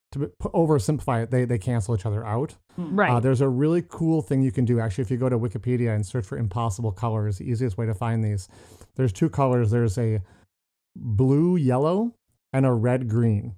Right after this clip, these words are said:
Speaker 2: Oh.
Speaker 1: And
Speaker 3: Mm.
Speaker 1: you, you can't, there is no color that is blue plus green, or sorry, bl-, blue plus yellow, and there really isn't a color that's red plus green.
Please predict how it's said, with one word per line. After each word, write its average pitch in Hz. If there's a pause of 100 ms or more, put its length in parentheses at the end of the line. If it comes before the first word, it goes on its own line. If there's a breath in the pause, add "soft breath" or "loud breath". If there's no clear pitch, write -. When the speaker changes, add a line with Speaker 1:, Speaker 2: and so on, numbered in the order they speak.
Speaker 2:
Oh. 185 (220)
Speaker 1:
And 131 (160)
Speaker 3:
Mm. 170
Speaker 1:
you, 135 (300)
you 131
can't, 170 (560)
there 139
is 170
no 160
color 151
that 120
is 113
blue 127
plus 120
green, 131 (320)
or 127
sorry, 127
bl-, 110
blue 135
plus 117
yellow, 127 (320 soft breath)
and 123
there 127
really 147
isn't 135
a 107
color 127
that's 110
red 117
plus 101
green. 160